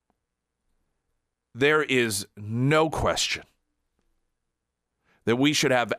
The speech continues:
absolutely nothing whatsoever to do with the U N. And the fact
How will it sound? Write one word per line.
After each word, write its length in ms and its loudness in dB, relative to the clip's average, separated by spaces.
absolutely 840 0
nothing 600 0
whatsoever 500 0
to 160 -6
do 160 0
with 140 0
the 80 -2
U 220 2
N. 160 0
And 100 -2
the 80 -2
fact 640 -4